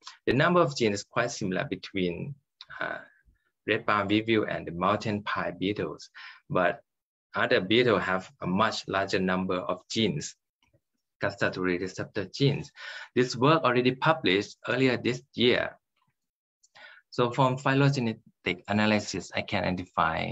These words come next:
the putative function of red palm weevil gustatory receptors. Uh, we, we do not detect large expansion of genes that we normally observe in other species.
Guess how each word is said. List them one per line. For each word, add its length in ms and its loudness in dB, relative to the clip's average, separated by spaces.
the 180 -10
putative 440 -2
function 640 2
of 300 0
red 220 -2
palm 180 2
weevil 300 0
gustatory 760 -4
receptors. 760 -4
Uh, 220 0
we, 280 2
we 240 4
do 160 4
not 380 6
detect 440 -2
large 380 2
expansion 720 0
of 200 -2
genes 500 0
that 240 0
we 460 2
normally 400 4
observe 500 -2
in 180 -4
other 300 -2
species. 800 -2